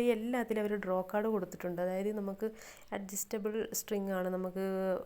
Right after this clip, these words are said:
നമ്മുടെ സൈസിനനുസരിച്ച്, ഹിപ്പ് സൈസിനനുസരിച്ച് നമുക്കത് അഡ്ജസ്റ്റ് ചെയ്യാവുന്ന പോലെയാണ് കൊടുത്തിരിക്കുന്നത്. നല്ല കളർ കോമ്പിനേഷനിലാണ് കേട്ടോ ചെയ്തിരിക്കുന്നത്. അതാണ് ഇതിൻ്റെ വേറൊരു പ്രത്യേകത. ഇപ്പോൾ കണ്ടില്ലേ,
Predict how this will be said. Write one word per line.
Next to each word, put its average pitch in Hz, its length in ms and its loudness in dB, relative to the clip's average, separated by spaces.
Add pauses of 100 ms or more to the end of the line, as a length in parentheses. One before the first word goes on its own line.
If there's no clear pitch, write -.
(440)
നമ്മുടെ 190 260 0 (520)
സൈസിനനുസരിച്ച്, 185 880 -2
ഹിപ്പ് 202 240 -2
സൈസിനനുസരിച്ച് 185 800 0
നമുക്കത് 185 380 2 (640)
അഡ്ജസ്റ്റ് 202 440 -4
ചെയ്യാവുന്ന 170 380 0
പോലെയാണ് 170 320 -2
കൊടുത്തിരിക്കുന്നത്. 170 600 -2 (100)
നല്ല 214 180 0 (140)
കളർ 202 220 4 (100)
കോമ്പിനേഷനിലാണ് 220 800 0
കേട്ടോ 165 160 -4 (100)
ചെയ്തിരിക്കുന്നത്. 170 640 -4 (1200)
അതാണ് 247 260 -6
ഇതിൻ്റെ 220 300 -4
വേറൊരു 208 380 -2
പ്രത്യേകത. 190 420 0
ഇപ്പോൾ 220 180 -2
കണ്ടില്ലേ, 208 280 0